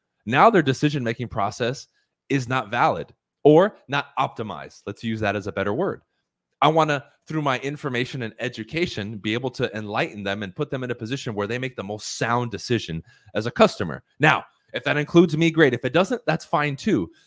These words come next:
But at least I'm giving them the tools that they need in order to make the best decision. So it took me digging, and now it's all about how we present it to people. So they say, "I want the local agent." I would say, "Oh, you know, I'm so glad you brought that up, Mister Client, Mister Customer.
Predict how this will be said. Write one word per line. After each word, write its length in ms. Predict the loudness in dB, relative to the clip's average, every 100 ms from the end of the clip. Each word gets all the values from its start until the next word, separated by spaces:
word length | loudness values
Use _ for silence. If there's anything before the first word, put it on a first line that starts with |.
| _
But 100 | -4
at 60 | 0
least 200 | 0 0
I'm 120 | -4
giving 240 | -6 -12
them 140 | -14 -10
the 80 | -10
tools 380 | -4 2 4 4
that 100 | 0
they 180 | 0 0
need 340 | 0 0 -2 -8 _
in 80 | -6
order 180 | -4 -4
to 160 | -6
make 180 | -8 -6
the 80 | -6
best 260 | -8 -8
decision. 440 | -10 -4 -4 -4 -12 _ _ _ -20 -20
So 120 | -2 0
it 100 | 0
took 180 | -4
me 140 | -2 -4
digging, 440 | -2 -4 -4 -6
and 120 | -6
now 280 | 0 4 4
it's 120 | 4
all 160 | 2 0
about 300 | 2 0 0
how 180 | -2 -2
we 400 | -2 -4 -6 -8 _ _ _
present 260 | -2 -2
it 80 | -4
to 80 | -12
people. 320 | -20 -20 _ _ _ _ _ _
So 80 |
they 80 | -20
say, 120 | -8
"I 40 | -6
want 140 | -2
the 80 | 0
local 320 | 0 -2 -2
agent." 300 | -4 -4 -10 -12 _ _
I 60 | -4
would 160 | -4
say, 300 | 0 0 0 -4 _ _ _ _ _ 0
"Oh, 380 | 2 2 -2 0
you 120 | 2
know, 100 | 2
I'm 100 | 0
so 180 | 0 0
glad 220 | 2 0
you 60 |
brought 200 | 0 0
that 140 | 0 -2
up, 220 | -2 -2
Mister 260 | -10 -6 -8
Client, 380 | -4 -2 -2 -4
Mister 200 | -10 -6
Customer. 480 | -6 -6 -8 -8